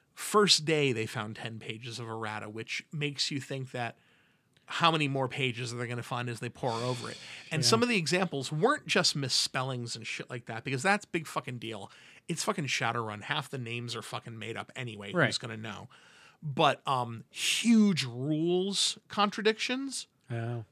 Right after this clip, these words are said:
Speaker 1: a few times on the same goddamn page. <laughs> So the, the errata, from what I understand, was content,
Speaker 2: Uh-huh.
Speaker 1: not layout.
Speaker 2: Right.
Speaker 1: Although there were layout issues, I guess, but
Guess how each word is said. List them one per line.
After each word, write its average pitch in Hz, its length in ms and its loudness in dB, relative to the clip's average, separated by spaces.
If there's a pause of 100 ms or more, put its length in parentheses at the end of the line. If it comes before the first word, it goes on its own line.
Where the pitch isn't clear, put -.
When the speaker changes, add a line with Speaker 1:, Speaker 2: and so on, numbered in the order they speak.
(140)
Speaker 1:
a 165 40 4
few 196 220 -2
times 196 480 0 (320)
on 185 360 8
the 185 80 6
same 175 580 2
goddamn 143 720 0
page. 151 840 -4
<laughs> - 40 -8 (1200)
So 202 120 4
the, 190 200 0 (120)
the 175 180 2
errata, 175 640 6
from 175 180 -2
what 160 100 4
I 156 80 6
understand, 147 540 2
was 123 100 -4
content, 143 600 -4 (480)
Speaker 2:
Uh-huh. 127 260 2 (100)
Speaker 1:
not 147 320 2
layout. 117 360 -4 (400)
Speaker 2:
Right. 139 240 0 (760)
Speaker 1:
Although 170 160 10
there 160 140 10
were 151 240 10
layout 101 340 0
issues, 110 340 -8
I 104 80 -12
guess, 110 220 -10
but 120 260 -4